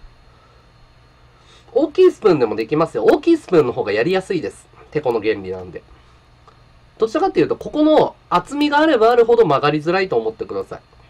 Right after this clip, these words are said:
クリップさん、どうも。オッケー。で、親指とここをつまみます。で、トークはね、あの、YouTubeに動画があるから、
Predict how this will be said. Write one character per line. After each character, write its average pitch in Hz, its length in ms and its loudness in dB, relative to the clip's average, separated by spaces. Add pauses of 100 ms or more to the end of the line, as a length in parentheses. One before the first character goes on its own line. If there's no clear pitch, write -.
(160)
ク 339 80 0
リ 359 60 4
ッ - 60 -2
プ - 60 -20
さ 120 200 -4
ん、 113 100 -14
ど 123 100 -2
う - 20 0
も。 104 300 -4 (1080)
オ 220 60 -4
ッ 220 60 -6
ケ - 260 -4 (100)
ー。 - 20 -16
で、 233 220 0 (460)
親 240 240 2
指 302 320 0
と 277 300 2
こ - 140 -8
こ 143 140 -2
を 131 60 -4
つ - 160 -12
ま 156 160 2
み 165 140 0
ま 143 140 -4
す。 - 200 -20 (1200)
で、 214 140 -2
ト - 160 -2
ー 381 160 4
ク 240 80 2
は 127 160 2
ね、 120 240 0 (200)
あ 127 220 -2
の、 113 420 2 (220)
YouTube 233 500 -6
に 120 80 -10
動 151 160 4
画 156 120 -2
が 160 100 2
あ 156 60 2
る 147 80 -2
か 104 100 -10
ら、 98 260 -8